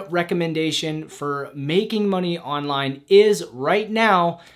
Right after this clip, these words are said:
I'm gonna leave a link in the description. You can click that link and you'll get access to see my number one recommendation. Now let's get into this video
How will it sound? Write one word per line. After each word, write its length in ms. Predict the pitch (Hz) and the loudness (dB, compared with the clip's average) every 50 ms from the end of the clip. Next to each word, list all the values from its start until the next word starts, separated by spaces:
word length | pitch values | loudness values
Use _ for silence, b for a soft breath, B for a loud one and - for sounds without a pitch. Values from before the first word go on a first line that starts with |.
| B B B B | B B B B
I'm 120 | - - 196 | -2 -2 0
gonna 120 | 226 226 | 2 2
leave 300 | 214 208 214 208 190 - - | 2 2 2 0 0 -4 -4
a 100 | 165 165 | -4 -4
link 420 | 151 156 165 190 208 202 208 - - | -2 0 0 0 0 0 -4 -8 -6
in 140 | 175 170 165 | -6 -6 -4
the 60 | 160 | -4
description. 720 | 143 147 139 - - 196 190 185 - - 190 185 190 190 - | -6 -6 -6 -4 -2 -2 -2 -2 -2 -4 -4 -2 -4 -4 -6
You 140 | - 143 135 | -10 -12 -10
can 160 | 147 135 131 | -8 -8 -8
click 280 | - - 208 202 202 - | -4 -4 -4 -4 -2 -2
that 200 | 196 175 - 160 | -4 -4 -4 -6
link 360 | 165 160 160 156 - - _ - | -6 -4 -6 -6 -8 -12 _ -10
and 140 | 147 147 | -8 -6
you'll 100 | 143 139 | -6 -6
get 220 | 131 143 143 147 - | -6 -8 -8 -8 -4
access 560 | 151 156 156 - - - 170 151 147 143 - | -2 -2 -2 -4 -6 -8 -6 -6 -6 -6 -8
to 160 | - - 143 - | -10 -10 -10 -10
see 400 | - - 156 147 143 143 147 143 131 | -10 -6 -4 -4 -2 -2 -4 -6 -6
my 140 | 135 131 127 | -8 -6 -4
number 460 | 131 135 151 160 165 170 165 165 165 | -4 -2 -2 -2 -2 0 0 0 0
one 420 | 139 135 139 143 143 143 139 131 127 | 0 -2 -4 -4 -4 -6 -8 -12 -10
recommendation. 960 | 127 127 120 - 131 123 117 117 120 113 117 123 123 120 117 - 113 104 92 - | -10 -10 -8 -8 -8 -10 -8 -8 -10 -8 -8 -8 -6 -6 -6 -8 -10 -12 -14 -12
Now 120 | 123 120 | -10 -8
let's 300 | 113 147 202 240 - - | -2 0 0 0 0 0
get 260 | - 254 262 - - 220 | -2 -2 -2 -2 -2 -2
into 320 | 220 226 226 - 214 196 | 0 0 0 0 0 0
this 240 | 180 190 175 - - | 2 0 -2 -2 -4
video 560 | 139 156 196 196 196 185 185 180 180 175 | -2 0 2 2 4 4 2 2 0 -2